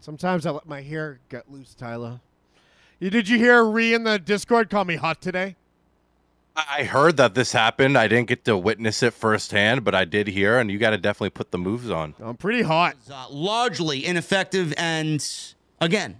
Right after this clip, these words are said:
Speaker 3: nothing of importance here.
Speaker 1: <laughs>
Speaker 3: Adam Pearce, he approached Bobby
Speaker 1: Gino, what was this P D Williams guy tonight? Was that the guy who does the Canadian Destroyer?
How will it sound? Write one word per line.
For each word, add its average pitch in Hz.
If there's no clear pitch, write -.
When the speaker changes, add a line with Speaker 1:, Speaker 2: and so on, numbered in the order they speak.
Speaker 3:
nothing 170
of 135
importance 117
here. -
Speaker 1:
<laughs> 262
Speaker 3:
Adam 214
Pearce, 190
he 185
approached 196
Bobby 214
Speaker 1:
Gino, 294
what 233
was 285
this 277
P 277
D 277
Williams 240
guy 180
tonight? 151
Was 156
that 208
the 247
guy 247
who 240
does 240
the 202
Canadian 196
Destroyer? 185